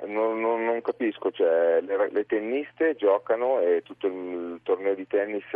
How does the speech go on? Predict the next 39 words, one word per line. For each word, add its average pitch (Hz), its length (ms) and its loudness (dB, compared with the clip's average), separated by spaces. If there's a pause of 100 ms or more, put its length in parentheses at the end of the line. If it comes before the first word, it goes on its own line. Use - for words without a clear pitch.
(100)
femminili 104 420 -4
sono 87 200 -6
molto 92 260 -2
seguiti 92 320 -8
in 90 60 -14
tutto 92 200 -6
il 90 60 -2
mondo 120 340 0
e - 60 -2
la 104 100 2
differenza - 460 -4
di 90 100 -6
prestazione - 640 -4
c'è - 140 -4
anche 80 220 -4
lì. 85 220 -2 (360)
Eh, 80 200 2
le 85 180 -2
gare 101 200 2
di 95 80 -2
atletica 101 400 -2
leggera 107 600 2
sono 87 180 -6
seguite 92 340 -4
al 90 60 -4
femminile, 101 540 -2
la 90 40 4
differenza 87 540 -4
di 87 120 -6
prestazione 87 560 -8
ovviamente 87 540 -4
c'è - 140 -6
anche 78 200 -6
lì, 82 140 -6
quindi 92 240 -6
non 90 140 -4
capisco 104 400 -6
perché 82 420 -2 (380)
questa, 76 720 0